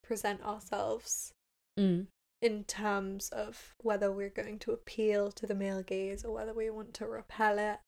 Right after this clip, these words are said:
Speaker 1: And this is a whole feminist issue of, should we be doing either of those things? How can we escape the male gaze?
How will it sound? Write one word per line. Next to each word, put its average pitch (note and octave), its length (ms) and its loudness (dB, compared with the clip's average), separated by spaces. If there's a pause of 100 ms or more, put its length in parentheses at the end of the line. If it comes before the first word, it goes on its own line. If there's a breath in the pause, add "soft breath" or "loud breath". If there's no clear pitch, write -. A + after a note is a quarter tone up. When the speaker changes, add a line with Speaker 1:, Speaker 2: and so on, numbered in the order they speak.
Speaker 1:
And G3+ 360 -8 (180)
this G3+ 160 -2
is G3+ 100 0
a G3+ 80 0
whole G3+ 220 0
feminist G#3+ 600 -4
issue G#3+ 480 -2
of, A3 240 -10 (580 loud breath)
should - 240 2
we G3+ 100 0
be G3+ 140 0
doing G3 300 0
either G#3 300 4
of G3+ 160 0
those G#3 220 4
things? G3 480 -2
How G3+ 260 4
can G3 220 -6
we G3 140 0
escape G3 480 2
the G#3+ 100 0
male G3 260 0
gaze? F#3+ 720 2